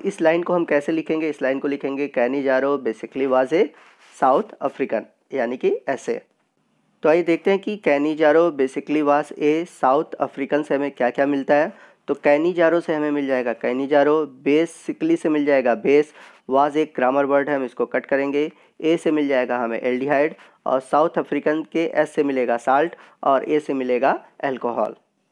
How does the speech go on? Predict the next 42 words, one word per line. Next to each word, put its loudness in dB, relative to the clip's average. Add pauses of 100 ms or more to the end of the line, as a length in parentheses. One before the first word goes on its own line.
(160)
तो 2
इस -4
प्रकार 2
हम 0
इसे -2
याद 2
कर 2
सकते -4
हैं 0
कि -4
कैनिजारो 0
रिएक्शन -2
में 0
बेस -2
का 2
उपयोग -2
करके 0
हम 0 (100)
एल्डिहाइड 0
से -2 (360)
साल्ट 2
और 2
अल्कोहल 0
प्राप्त 0 (240)
करते -2
हैं। -10 (840)
एक -2
बार 4
मैं 2
फिर -2
से -2
बता 4
देता 4
हूँ 0
कि -8 (100)
कैनिजारो 2
रिएक्शन 0
में 2
बेस -2
का 0
यूज़ -4
करके 0